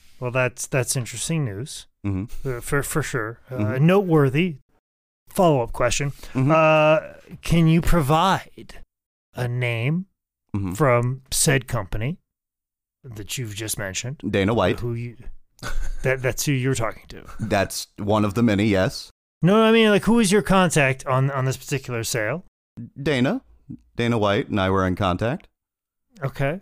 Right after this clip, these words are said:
Speaker 1: you, you and Dana White. Um, uh, first of all, I think, Nick, you should jump in here and be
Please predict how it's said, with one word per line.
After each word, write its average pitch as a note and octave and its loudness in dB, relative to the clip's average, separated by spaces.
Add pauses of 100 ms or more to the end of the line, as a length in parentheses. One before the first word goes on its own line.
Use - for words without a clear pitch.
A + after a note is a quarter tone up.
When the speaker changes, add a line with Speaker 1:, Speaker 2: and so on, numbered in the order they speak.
(140)
Speaker 1:
you, C3 -6
you C3+ -8
and C#3 -4
Dana C3 -4
White. C#3+ -4 (100)
Um, A2 -6
uh, A2 -8
first D#3+ -6
of D3 -4
all, B2+ -2
I B2 -2
think, B2 -10
Nick, A#2+ -10
you B2 -10
should A2+ -12
jump A2 -8
in G#2 -10
here A2+ -4
and G#2+ -6
be G#2+ -12